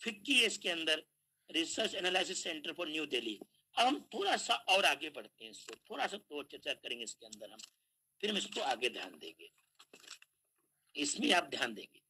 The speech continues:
अग्नि का गुण क्या है? अब कई बार ये भ्रम पैदा कर लेते हैं। मैं एक बार, आ, कहीं किसी एक, मैं क्या कह दूं, गुरुद्वारे में था मैं कई बार,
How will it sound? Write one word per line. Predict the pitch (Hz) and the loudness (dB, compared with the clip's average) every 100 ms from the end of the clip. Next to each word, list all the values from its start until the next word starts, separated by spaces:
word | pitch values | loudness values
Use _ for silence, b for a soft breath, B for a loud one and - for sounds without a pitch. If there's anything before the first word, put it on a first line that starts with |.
| _ _ B B B _ _ | _ _ B B B _ _
अग्नि | 165 185 254 294 - | -2 0 2 2 2
का | 262 | -4
गुण | 170 202 262 | -2 0 0
क्या | 226 160 120 | 0 -2 -4
है? | 101 - _ _ | -6 -14 _ _
अब | 226 - | -6 -6
कई | - 254 | -6 -2
बार | 269 269 | 2 2
ये | 269 | 0
भ्रम | 214 180 269 | -4 0 0
पैदा | 294 240 220 | 0 -2 2
कर | 214 196 | 2 2
लेते | 180 180 | 0 -2
हैं। | 196 | -2
मैं | 208 | -2
एक | 202 196 | 0 4
बार, | 214 214 175 - _ B B - 202 | 6 6 2 -4 _ B B -18 -4
आ, | 175 175 175 | 0 2 0
कहीं | 196 _ 190 202 208 196 _ _ _ _ | -4 _ 0 2 0 -6 _ _ _ _
किसी | 180 - | -14 -4
एक, | 190 170 | -2 -2
मैं | 160 151 160 | -6 -2 -2
क्या | - 165 | 4 4
कह | 151 - 151 | 4 4 2
दूं, | 147 143 | 2 0
गुरुद्वारे | 143 147 147 147 | 0 2 6 6
में | 147 143 | 6 2
था | 139 127 | 0 -2
मैं | 120 | -4
कई | - 117 | -6 -8
बार, | 113 | -8